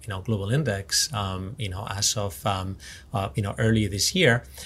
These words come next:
um, you know, we find that, um, you know, whilst, um, um, investment grade, um, you know, fixed income, um, you know, certainly, um,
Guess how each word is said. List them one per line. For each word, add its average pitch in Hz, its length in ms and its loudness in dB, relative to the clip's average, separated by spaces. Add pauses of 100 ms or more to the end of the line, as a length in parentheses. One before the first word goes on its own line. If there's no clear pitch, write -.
(300)
um, 117 600 6
you 147 80 2
know, 127 80 8
we 131 160 6
find 135 340 6
that, 123 300 6
um, 117 540 6
you 127 80 0
know, 113 120 6
whilst, 110 520 8
um, 101 360 8 (460)
um, - 520 -2 (120)
investment 123 480 8
grade, 117 440 6
um, 107 280 2
you 127 80 2
know, 101 100 2
fixed - 280 2
income, 127 520 6 (120)
um, 101 500 -2
you 120 60 -4
know, 98 120 -4
certainly, 104 580 2
um, 92 280 -4